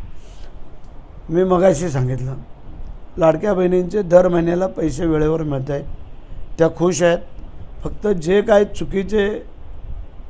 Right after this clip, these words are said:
त्यावेळेला नोंदी झाल्यात, त्या कमी करणं तर गरजे आहे. बा, तुमच्याकडे फोर व्हीलर आहे,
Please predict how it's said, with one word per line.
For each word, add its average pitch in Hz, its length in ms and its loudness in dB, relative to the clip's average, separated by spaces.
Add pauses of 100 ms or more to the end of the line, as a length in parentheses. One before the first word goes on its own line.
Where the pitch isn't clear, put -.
(200)
त्यावेळेला 185 340 6
नोंदी 180 300 2
झाल्यात, 151 320 4 (600)
त्या 190 100 0
कमी 196 300 0
करणं 196 300 2
तर 202 120 0
गरजे 180 300 4
आहे. 190 80 4
बा, 185 120 4
तुमच्याकडे 185 440 0
फोर 165 220 0
व्हीलर 156 260 2
आहे, 139 440 -6